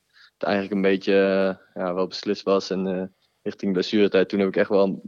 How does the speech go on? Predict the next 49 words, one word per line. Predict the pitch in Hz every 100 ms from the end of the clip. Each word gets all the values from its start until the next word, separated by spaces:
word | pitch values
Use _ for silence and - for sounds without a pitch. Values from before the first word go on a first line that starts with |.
| -
beetje | - - 98 107
om | 98
me |
heen | 98 104
zitten | 107 -
kijken | 104 101 101
naar | 101 101
hoe | 104 101
iedereen | 107 101 101 98
in | 101
het | 98 -
stadion | - 104 101 98
losging. | 104 107 95 85
En, | 85
eh, | 82 - _ - - - _
ja, | 85
dat | 82
was | 73 78
wel | 80
bijzonder, | 80 85 87 82 80
eh, | 87 85
dat, | 80 90 _
dat | 92 -
je | 85
echt | 87 85 - -
iedereen | - 95 98 92 92 92
ziet | 92 -
springen | - 98 92 87
en, | 87 90
eh, | 92 90 _ _ _ - _ - - _ _
en | - 95
juichen. | 95 95 101 95
Dus | 85
ja, | 85
dat | 78 -
was, | 80 82 -
eh, | 90 90 90 _ _ _
eh, | - 104 98
dat | 101 82
blijft | 104 107
altijd | 101 107
wel | 101 107
echt | 104 -
een, | 107 104
een | 98 104
bijzonder | 101 101 101
moment. | 101 104 87
En, | - 82
eh, | 80 82